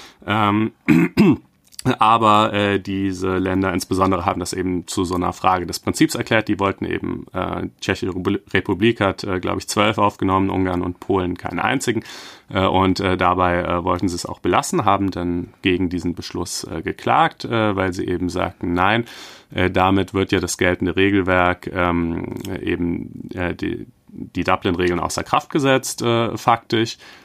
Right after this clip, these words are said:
Äh, und, äh, dieser Beschluss hat ja gar nicht den, äh, europäischen Gesetzgebungs-, äh, Prozess durchlaufen, wie das dann eigentlich, äh, vorgesehen wäre. Und, äh, in dieser Frage hat der Europäische Gerichtshof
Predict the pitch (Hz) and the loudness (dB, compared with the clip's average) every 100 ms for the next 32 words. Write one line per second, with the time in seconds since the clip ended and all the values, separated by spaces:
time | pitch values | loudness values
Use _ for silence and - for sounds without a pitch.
0 | - 98 98 98 95 92 95 - 104 92 | -6 0 0 2 4 4 4 2 0 0
1 | 95 90 87 - 98 95 - 90 90 90 | 2 0 -2 -2 0 -2 -2 0 0 -2
2 | - 92 87 87 85 90 - 90 - 92 | -4 -6 -2 -2 -2 -2 -2 -2 0 -2
3 | - 95 98 113 - 117 117 117 117 - | 0 -2 0 -2 0 4 4 2 0 -2
4 | 107 104 - 107 107 - 104 98 98 104 | -2 -2 -2 -2 -2 0 -2 2 2 4
5 | 107 95 92 - 95 87 90 90 95 101 | 2 2 0 0 -2 0 -2 -6 -6 -4
6 | 92 - 95 95 90 92 90 87 85 85 | -6 0 0 2 2 2 2 2 2 2
7 | 85 - - - - - - 92 90 87 | -2 -6 -20 -20 -20 -20 -6 2 4 4
8 | 85 85 - 92 95 - - 90 107 101 | 2 0 -4 -6 -6 -10 -4 0 4 2
9 | - 92 90 90 87 - 87 - 87 - | 2 2 2 -2 -2 -2 -2 -2 -4 -2
10 | 90 - 92 98 113 - 104 98 - - | -4 -4 -4 -2 -2 0 0 0 -2 -16